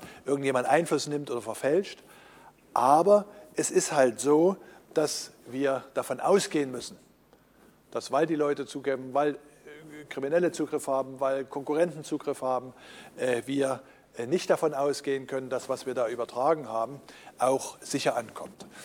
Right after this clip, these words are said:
Übrigens ist das ein Stück der Preis dieser Offenheit, die Offenheit, die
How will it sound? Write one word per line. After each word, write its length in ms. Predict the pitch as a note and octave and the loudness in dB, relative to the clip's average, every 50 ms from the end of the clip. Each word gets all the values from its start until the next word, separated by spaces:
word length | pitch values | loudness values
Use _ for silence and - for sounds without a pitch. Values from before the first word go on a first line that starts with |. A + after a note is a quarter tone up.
| - - - - - _ - | -14 -14 -14 -16 -20 _ 2
Übrigens 320 | E3 D3+ F3+ F3 D3+ C3+ | 6 6 8 6 6 4
ist 180 | - - - - | 0 0 2 2
das 240 | F#3+ F3+ - - E3 | 0 0 0 -4 -8
ein 80 | D3+ | -8
Stück 280 | - - F#3+ F3 - - - - - - | 0 0 0 0 0 -4 -12 -10 -6 -6
der 80 | D3 | -4
Preis 500 | - - D3+ D#3 E3+ E3+ D#3 - - - - - - - - | -4 0 0 2 4 4 2 0 -4 -12 -16 -20 -20 -12 -10
dieser 260 | C3 A#2 B2 A#2+ B2 | -8 -6 -4 -4 -2
Offenheit, 720 | D#3+ E3+ E3 - E3+ - B2+ A2 A2 B2 D3 - - - | 0 0 -2 -2 -4 -6 -6 -4 -4 -4 -4 -4 -6 -10
die 80 | B2+ - | -12 -10
Offenheit, 560 | - E3 - G3+ E3 D#3 D#3+ E3 D#3+ - - | -8 -6 -4 -2 0 2 2 0 0 -2 -8
die 180 | C3+ A#2+ A#2+ | -8 -8 -8